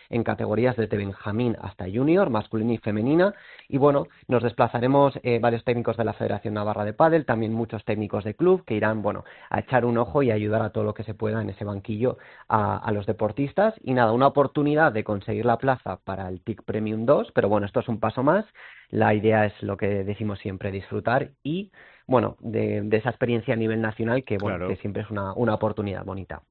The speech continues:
Speaker 2: Y que viajar con compañeros, amigos y amigas, pues siempre es absolutamente
Speaker 1: Eso es.
Speaker 2: maravilloso. Tenemos también, Enrique, dos inscripciones abiertas, una de juegos deportivos y otra de merindades.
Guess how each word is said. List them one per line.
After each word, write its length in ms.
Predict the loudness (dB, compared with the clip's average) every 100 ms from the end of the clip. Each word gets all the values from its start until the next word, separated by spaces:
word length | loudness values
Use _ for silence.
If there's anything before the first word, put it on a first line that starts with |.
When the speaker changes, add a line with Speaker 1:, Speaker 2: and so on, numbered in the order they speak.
| _
Speaker 2:
Y 80 | -14
que 120 | -12
viajar 320 | -14 -12 -12
con 320 | -8 -8 -6 -6
compañeros, 680 | -6 -4 -2 -2 -2 -4
amigos 360 | -4 -4 -4 -4
y 40 |
amigas, 240 | -4 -4 -4
pues 140 | -6
siempre 220 | -8 -10
es 80 | -10
absolutamente 640 | -10 -10 -8 -6 -6 -6
Speaker 1:
Eso 100 | -6
es. 160 | -6 -8 -18 _ _
Speaker 2:
maravilloso. 640 | -4 0 0 0 -2 -2 -2
Tenemos 320 | 0 0 2
también, 240 | 2 2
Enrique, 300 | 2 2 2
dos 180 | 0 0
inscripciones 420 | -2 -2 -2 0
abiertas, 460 | 2 2 2 -2 -2
una 120 | -2
de 120 | -2
juegos 260 | 0 0 2
deportivos 500 | 0 -2 0 0 0
y 40 |
otra 140 | 0 0
de 60 |
merindades. 720 | 0 0 0 0 -2 -8 -20